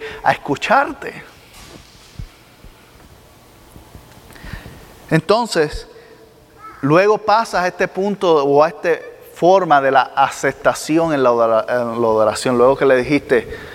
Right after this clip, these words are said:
"Señor, tú eres grande, tú eres maravilloso y tú eres esto y lo otro, y gloria, y, y aleluya", y todo lo que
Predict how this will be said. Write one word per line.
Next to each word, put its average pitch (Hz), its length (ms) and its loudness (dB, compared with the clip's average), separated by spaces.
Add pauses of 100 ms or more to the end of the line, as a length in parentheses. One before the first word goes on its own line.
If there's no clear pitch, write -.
(120)
"Señor, 143 520 2
tú 147 120 2
eres 143 200 2
grande, 139 460 0
tú 131 120 -8
eres 139 160 -2
maravilloso 131 960 0
y 110 60 -4
tú 131 160 0
eres 131 240 0
esto 147 340 0
y 117 60 -2
lo 117 120 2
otro, 135 520 2
y 113 160 -2
gloria, 131 920 2
y, 113 480 -6
y 120 40 0
aleluya", 120 920 2
y 113 60 -2
todo 196 300 2
lo 180 100 0
que 330 140 -6